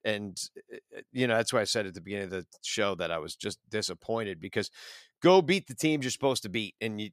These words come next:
you didn't, they didn't do it. And, um, so hopefully, like, some of these,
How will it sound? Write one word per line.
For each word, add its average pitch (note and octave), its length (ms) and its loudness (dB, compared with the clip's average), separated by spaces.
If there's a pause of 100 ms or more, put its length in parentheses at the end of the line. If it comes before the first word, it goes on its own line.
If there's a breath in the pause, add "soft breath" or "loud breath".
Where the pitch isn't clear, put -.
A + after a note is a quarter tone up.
you A2+ 100 -8
didn't, G#2+ 300 -8
they A#2 160 0
didn't A2+ 260 0
do G#2+ 200 2
it. F2 180 -2
And, G#2+ 340 -2
um, G2 240 -2 (440 soft breath)
so F3 180 6
hopefully, F3 420 6
like, B2+ 200 6
some - 500 2
of A#2+ 80 2
these, A2+ 260 0